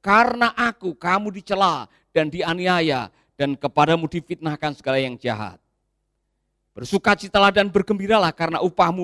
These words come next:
besar di surga, sebab demikian juga telah dianiaya nabi-nabi sebelum kamu. Jadi apa yang dikatakan oleh Tuhan Yesus? Kalau engkau dianiaya karena kebenaran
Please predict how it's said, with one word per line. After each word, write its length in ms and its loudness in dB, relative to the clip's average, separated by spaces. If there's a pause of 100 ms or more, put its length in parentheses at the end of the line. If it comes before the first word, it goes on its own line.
besar 400 -4
di 80 -16
surga, 480 -4 (240)
sebab 480 0
demikian 480 -2
juga 480 -2 (320)
telah 240 2
dianiaya 800 -2 (240)
nabi-nabi 880 -4
sebelum 400 -14
kamu. 400 -14
Jadi 160 -10
apa 320 -8
yang 80 -14
dikatakan 480 -14
oleh 80 -20
Tuhan 240 -14
Yesus? 400 -20
Kalau 160 -10
engkau 240 -12
dianiaya 560 -12
karena 240 -12
kebenaran 480 -20